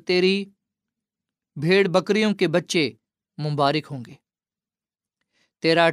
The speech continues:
ٹوکرا اور تیری کٹوتی دونوں مبارک ہوں گے، اور تو اندر آتے وقت مبارک ہوگا اور باہر جاتے وقت بھی مبارک ہوگا۔ خداوند تیرے دشمنوں کو جو تجھ پر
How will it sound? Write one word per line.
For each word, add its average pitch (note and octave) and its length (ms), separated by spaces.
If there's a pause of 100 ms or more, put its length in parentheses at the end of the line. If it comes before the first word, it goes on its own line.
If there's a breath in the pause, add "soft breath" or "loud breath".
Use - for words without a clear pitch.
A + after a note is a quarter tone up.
ٹوکرا G3 440 (640)
اور D#3 260 (240)
تیری D#3+ 380 (580)
کٹوتی F#3+ 440
دونوں D#3+ 340
مبارک C3 460
ہوں A#2 120
گے، - 80 (1000)
اور D#3 140 (100)
تو F#3+ 140 (800)
اندر E3 280
آتے D#3 240
وقت G#3 300 (400)
مبارک C#3 460
ہوگا G3 280 (340)
اور D#3+ 140 (140)
باہر E3 260
جاتے E3+ 320
وقت F3+ 260
بھی E3+ 220 (380)
مبارک C3+ 460
ہوگا۔ A#2 220 (1160 soft breath)
خداوند G3+ 420 (100)
تیرے G#3+ 220
دشمنوں B3 480
کو E3 220
جو D#3 180
تجھ G#3 240
پر G#3 180